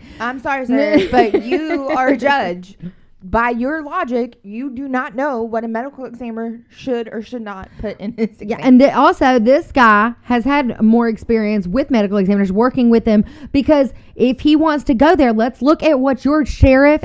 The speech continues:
Speaker 2: and your other, and, and your, your bullshit death investigator said when they said, "We work hand in hand with the medical examiner. If I, if he needs a rape kit,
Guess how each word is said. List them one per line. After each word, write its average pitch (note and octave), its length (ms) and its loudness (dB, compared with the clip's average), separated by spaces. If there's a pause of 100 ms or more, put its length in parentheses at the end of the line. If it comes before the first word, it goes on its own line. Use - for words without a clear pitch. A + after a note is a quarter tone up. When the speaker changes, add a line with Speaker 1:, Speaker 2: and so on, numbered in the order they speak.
Speaker 2:
and A3+ 260 2
your B3+ 160 2
other, C4 260 2 (560)
and, B3 380 2
and A3+ 400 2
your, G3 160 -4 (240)
your B3 220 0
bullshit A3+ 500 0
death B3+ 220 0
investigator A3 760 -2 (500)
said F#3 500 -2
when A3 200 0
they A#3+ 160 2
said, A#3 220 -2
"We A#3 200 0
work C4 300 0
hand B3 260 2
in A3+ 60 0
hand B3+ 300 0
with A3 100 0
the G#3 60 -6
medical F3+ 320 -4
examiner. E3+ 320 -4
If E3+ 120 -4
I, F#3+ 200 0
if F3+ 120 -2
he A3 140 0
needs G3 220 -2
a - 20 -8
rape A#3 240 -4
kit, A3 240 -2